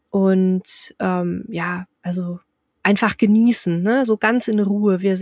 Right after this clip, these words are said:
wir sind ja nicht so die Sehenswürdigkeiten-Abarbeiter, sondern wir sind immer gerne in den Ortschaften und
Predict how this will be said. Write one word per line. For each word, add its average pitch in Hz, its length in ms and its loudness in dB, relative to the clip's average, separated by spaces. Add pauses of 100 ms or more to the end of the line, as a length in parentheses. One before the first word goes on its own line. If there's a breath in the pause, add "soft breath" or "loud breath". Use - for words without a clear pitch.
wir 190 160 -4
sind 214 160 0
ja 208 80 2
nicht 208 180 0
so 208 100 -2
die 196 200 -2
Sehenswürdigkeiten-Abarbeiter, 202 1600 -2
sondern 190 400 0
wir 196 220 -2
sind 214 220 -2
immer 196 180 -4
gerne 196 400 0 (640 loud breath)
in 247 140 4
den 226 160 4
Ortschaften 202 1000 0 (480)
und 196 480 0